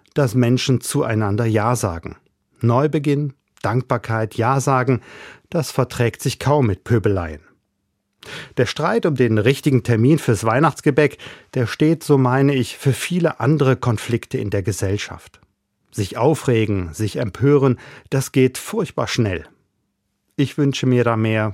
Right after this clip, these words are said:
Gelassenheit und hab die Bibel auf meiner Seite. Dort heißt es, „Wenn ihr gelassen abwartet und vertraut, dann seid ihr stark.“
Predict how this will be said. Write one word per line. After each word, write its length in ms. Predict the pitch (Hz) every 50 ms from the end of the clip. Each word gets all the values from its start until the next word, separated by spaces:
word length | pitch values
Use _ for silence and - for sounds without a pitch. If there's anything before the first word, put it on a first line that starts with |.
| -
Gelassenheit 840 | - - 104 104 101 98 - - 104 85 80 80 76 - - - - _ _ _ _ _ _ _ _ -
und 200 | 151 147 - -
hab 180 | 104 - _
die 80 | - 151
Bibel 340 | 123 120 123 123 120 127 113
auf 200 | 85 87 - -
meiner 260 | 104 87 90 87 87
Seite. 440 | - - 87 80 76 - - 80 - _ _ _ _ _ _ _ - - - - -
Dort 260 | - 139 120 - - -
heißt 300 | 117 120 131 - - -
es, 220 | 170 143 - - _ - - - - - - _ _ _ _ _ -
„Wenn 180 | 135 147 220
ihr 160 | 208 175 156 123
gelassen 600 | 123 117 110 110 135 147 - - 175 156 - -
abwartet 680 | 123 120 - - 117 92 - - - 98 - - - -
und 180 | 127 123 -
vertraut, 720 | - - 135 - - - 139 143 147 165 175 - - _ _ _ _ _ _ _ _
dann 220 | - 131 113 110 101
seid 240 | - 101 82 82 -
ihr 140 | 120 107
stark.“ 480 | - - - 98 76 71 - - - _